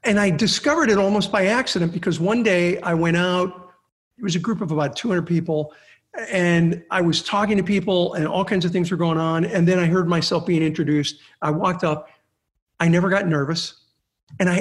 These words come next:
actually did not do as good a job that time. What I found was that if I'm standing there and I'm being introduced,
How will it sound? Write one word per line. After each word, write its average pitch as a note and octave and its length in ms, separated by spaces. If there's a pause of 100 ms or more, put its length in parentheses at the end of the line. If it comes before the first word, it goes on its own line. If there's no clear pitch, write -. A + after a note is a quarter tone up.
actually C4 540
did F3+ 200
not G3 220
do F3+ 160
as E3+ 100
good E3 160
a E3 80
job A3+ 320
that - 200
time. - 220 (1200)
What F3 80
I E3 60
found C4 600
was D3 480 (540)
that F#3 140
if F#3 100
I'm G3 140
standing C#4+ 560
there F3+ 320
and G3 100
I'm F#3 140
being A#3 220
introduced, E3 800